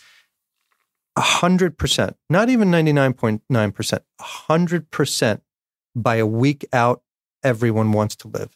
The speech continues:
I've never had one trauma patient in my life, one month, two months, three months later saying,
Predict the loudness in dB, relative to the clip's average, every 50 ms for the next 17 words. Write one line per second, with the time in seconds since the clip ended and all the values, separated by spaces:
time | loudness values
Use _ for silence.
0 | _ _ _ _ _ _ _ _ _ _ _ _ -4 0 0 0 2 2 0 2
1 | 2 0 2 2 0 0 -2 -2 0 0 0 0 0 -2 -2 0 0 0 0 -2
2 | -4 -2 -2 -2 -2 -2 -2 -2 -2 -2 -2 -2 0 0 0 2 0 0 0 0
3 | 0 0 -2 -6 -10 -20 -20 _ _ _ _ _ _ _ _ _ _ _ _ _
4 | _ _ _ _ -6 -2 0 0 2 2 2 2 2 0 -2 _ _ -10 -4 -2
5 | 0 2 2 0 0 -2 -2 -2 0 0 0 -2 0 0 0 0 0 -2 -2 0
6 | 0 0 2 2 0 0